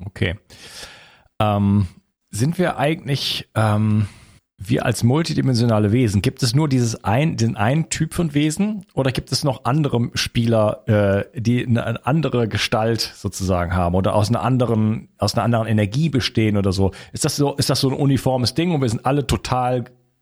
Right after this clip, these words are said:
äh, zwar individuell auf der einen Seite, aber auch irgendwie gleich gestrickt?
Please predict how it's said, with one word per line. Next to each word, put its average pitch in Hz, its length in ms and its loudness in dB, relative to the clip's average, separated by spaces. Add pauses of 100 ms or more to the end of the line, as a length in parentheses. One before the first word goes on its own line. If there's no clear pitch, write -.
(220)
äh, 107 280 -2
zwar 113 200 -2
individuell 123 640 0
auf 139 100 -2
der - 120 -4
einen 139 180 0
Seite, 135 200 0
aber 110 200 0
auch 117 180 -2
irgendwie 120 320 0
gleich 107 240 0
gestrickt? - 560 -6